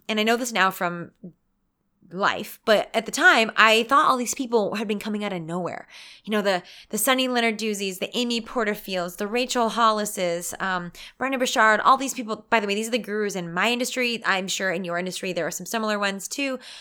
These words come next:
It looks like all these people come out of nowhere and they're overnight successes. But when you actually dig deep,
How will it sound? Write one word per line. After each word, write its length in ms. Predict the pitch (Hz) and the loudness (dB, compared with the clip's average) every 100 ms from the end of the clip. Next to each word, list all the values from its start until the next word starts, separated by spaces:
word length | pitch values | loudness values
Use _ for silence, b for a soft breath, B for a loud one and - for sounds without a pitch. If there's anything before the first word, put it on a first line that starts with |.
| B B B | B B B
It 120 | 247 254 | -2 2
looks 240 | 320 - | 2 0
like 80 | 339 | 0
all 100 | 277 | 0
these 80 | 262 | -2
people 140 | 247 | -6
come 140 | 226 | 0
out 80 | 220 | 0
of 80 | 202 | 2
nowhere 240 | 190 226 | 2 2
and 100 | 180 | 2
they're 80 | 170 | 2
overnight 280 | 202 226 208 | 0 0 -4
successes. 520 | 190 - 196 135 131 B B B - | -4 -2 -2 -4 -8 B B B 4
But 100 | 240 | 6
when 140 | 262 | 6
you 140 | 262 - | 2 2
actually 380 | 208 240 330 277 | 0 0 0 0
dig 240 | 214 185 | 0 -2
deep, 340 | 170 208 311 | -4 -4 -6